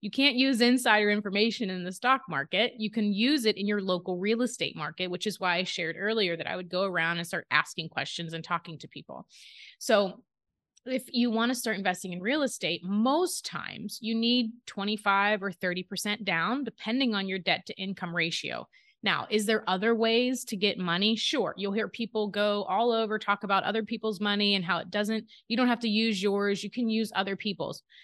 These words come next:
And that is great in really great times.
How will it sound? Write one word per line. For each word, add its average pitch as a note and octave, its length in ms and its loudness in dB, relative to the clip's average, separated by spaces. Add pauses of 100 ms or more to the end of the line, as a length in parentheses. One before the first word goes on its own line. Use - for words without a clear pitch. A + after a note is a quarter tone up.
(200)
And A#3 160 -4
that C4+ 180 -2
is A#3+ 160 0
great F#3 640 -2 (100)
in G#3+ 160 0
really A3 300 2
great E3 420 0
times. A3+ 560 -2